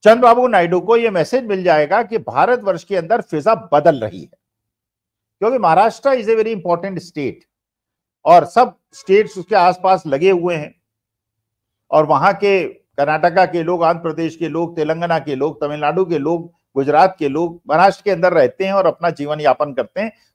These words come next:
तो महाराष्ट्र के अंदर, मुंबई के अंदर बहुत बड़ी संख्या सारे रे-, राज्य सरकारों की है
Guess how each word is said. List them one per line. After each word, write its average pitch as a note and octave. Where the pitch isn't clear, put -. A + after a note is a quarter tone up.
तो G#3
महाराष्ट्र E3+
के G3+
अंदर, F#3
मुंबई E3
के F#3+
अंदर F3
बहुत E3
बड़ी F#3+
संख्या F#3
सारे F#3
रे-, E3+
राज्य D#3
सरकारों C#3
की B2+
है E2+